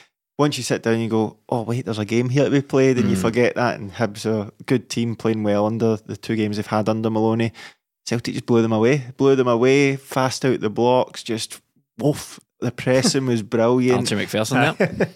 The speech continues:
Speaker 1: <laughs> The pressing was brilliant, and the new boys looked great, so you're like, "We're back, we're back with a bang."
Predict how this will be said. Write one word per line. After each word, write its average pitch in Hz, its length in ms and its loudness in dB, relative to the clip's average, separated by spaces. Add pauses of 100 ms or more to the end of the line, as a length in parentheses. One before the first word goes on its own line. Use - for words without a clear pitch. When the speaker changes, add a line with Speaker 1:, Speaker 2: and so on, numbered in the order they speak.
Speaker 1:
<laughs> - 160 -16
The 139 100 -2
pressing 143 400 0
was 139 160 0
brilliant, 131 600 2
and 120 400 0
the 117 100 0
new 113 160 -2
boys 113 300 0
looked - 160 -4
great, 117 340 0
so - 160 -6
you're 110 80 -2
like, 110 180 0 (160)
"We're 117 100 -8
back, - 380 -6
we're 120 60 0
back 127 220 0
with 139 80 0
a 135 40 2
bang." 165 360 2